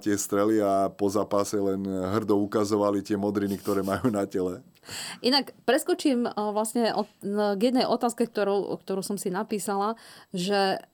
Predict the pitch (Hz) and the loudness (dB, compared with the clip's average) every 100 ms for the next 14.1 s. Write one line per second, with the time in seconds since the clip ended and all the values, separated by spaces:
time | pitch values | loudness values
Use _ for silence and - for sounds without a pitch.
0 | _ 220 190 185 180 175 - 240 262 269 | _ -6 -2 -2 -2 -2 0 2 2 2
1 | 214 202 196 196 190 208 202 196 220 226 | 0 0 0 0 0 0 2 2 2 -2
2 | - 190 196 196 180 - 190 160 202 202 | -4 -6 -4 -2 -2 0 -2 0 0 2
3 | 180 151 160 - 175 - 180 180 175 175 | 2 2 0 0 0 0 0 2 0 0
4 | 175 175 185 165 175 175 175 190 175 165 | -2 -2 -2 0 -2 -4 -2 -2 -2 -4
5 | 170 165 185 196 180 180 190 202 - - | -6 -6 -6 -4 -2 0 0 -4 -12 -6
6 | 175 180 180 180 - 185 185 180 175 170 | -2 0 0 0 0 0 2 2 0 -2
7 | 190 180 175 175 180 - 208 214 - - | 0 0 2 0 0 0 -2 -2 -14 -8
8 | 180 202 208 226 196 - 254 320 - 185 | -2 0 2 0 -2 0 2 2 0 2
9 | 180 220 285 339 - _ - 208 254 247 | 2 2 0 -2 -8 _ -4 0 0 0
10 | 240 196 208 196 170 202 233 226 220 240 | 0 0 0 0 0 0 0 2 2 2
11 | 226 - 190 226 - 180 170 175 175 175 | 0 0 -2 0 0 0 0 -2 -2 0
12 | 175 185 180 175 202 190 185 180 196 196 | 0 0 0 0 2 2 0 -2 -2 0
13 | 185 185 180 190 180 190 - 190 - 214 | 0 0 0 2 2 0 0 -2 2 0